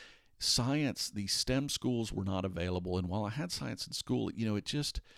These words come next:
so much of our culture doesn't focus on that. I'm glad to see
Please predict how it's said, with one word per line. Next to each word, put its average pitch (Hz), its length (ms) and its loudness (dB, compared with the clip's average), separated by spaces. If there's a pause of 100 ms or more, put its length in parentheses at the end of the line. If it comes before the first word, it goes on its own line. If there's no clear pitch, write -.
so - 220 2
much 170 180 0
of 113 80 4
our 101 120 8
culture 143 440 2
doesn't 87 300 0
focus 92 320 4
on 87 120 2
that. 82 200 0
I'm 98 140 -2
glad 120 480 0
to 117 80 2
see 87 500 2